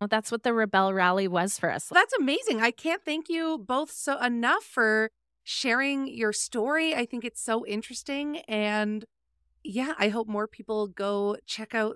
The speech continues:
Speaker 2: uh, like, the event. I'll put links to the Rebelle Rally. Are you gonna document it, or did you? Are you gonna start an Instagram account for it?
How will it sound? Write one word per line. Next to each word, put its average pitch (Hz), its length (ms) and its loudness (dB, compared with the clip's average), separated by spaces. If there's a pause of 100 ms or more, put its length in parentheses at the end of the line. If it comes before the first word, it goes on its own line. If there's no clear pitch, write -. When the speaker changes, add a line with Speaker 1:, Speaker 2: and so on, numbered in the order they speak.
(100)
Speaker 2:
uh, 156 120 -8
like, 208 240 -4
the 190 100 -6
event. 196 500 -4
I'll 220 120 2
put - 180 -2
links 262 300 -2
to 262 140 -4 (120)
the 220 80 -6
Rebelle 185 400 -6
Rally. 190 540 -2 (180)
Are 233 100 -2
you 285 120 0
gonna 285 180 -2
document 262 680 -4
it, 277 100 -6
or 190 160 -4
did 220 320 -10
you? 269 300 -6 (240)
Are 220 60 -4
you 202 40 -2
gonna 202 80 -4
start 190 220 -6
an 185 80 -8
Instagram 262 520 -4
account 269 380 -6
for 262 300 -2
it? 262 320 -6